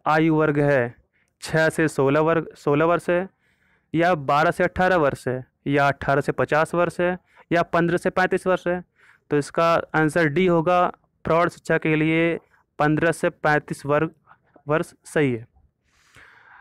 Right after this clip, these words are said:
नेक्स्ट क्वेश्चन है, समाज की उन्नति का मूल है, ऑप्शन ए,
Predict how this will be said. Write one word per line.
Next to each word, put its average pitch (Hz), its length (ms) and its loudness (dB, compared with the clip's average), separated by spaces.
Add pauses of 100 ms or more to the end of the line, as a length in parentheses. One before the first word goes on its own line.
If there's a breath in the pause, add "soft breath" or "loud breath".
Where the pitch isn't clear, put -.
(160 loud breath)
नेक्स्ट 160 280 0
क्वेश्चन 165 400 0
है, 165 300 2 (120)
समाज 160 500 0
की - 180 -8 (120)
उन्नति 170 300 0
का 170 140 0
मूल 156 320 0
है, 127 300 -2 (920)
ऑप्शन 151 380 0
ए, 156 280 2